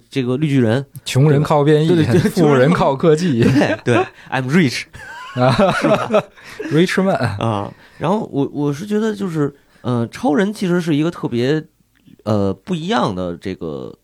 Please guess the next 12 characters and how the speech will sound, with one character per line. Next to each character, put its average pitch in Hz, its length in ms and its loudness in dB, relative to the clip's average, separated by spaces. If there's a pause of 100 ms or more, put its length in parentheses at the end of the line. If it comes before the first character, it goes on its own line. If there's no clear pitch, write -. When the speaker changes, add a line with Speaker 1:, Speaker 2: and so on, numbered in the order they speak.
(160)
Speaker 1:
感 73 200 -6
觉。 73 300 -12
Speaker 2:
对， 104 200 2
对， 92 160 -2
对， 90 180 -6
对， 101 140 -12
对。 104 180 -6
Speaker 1:
嗯， 85 120 -10 (120)
那 160 80 0
我 143 140 0
觉 143 100 0
得 180 260 2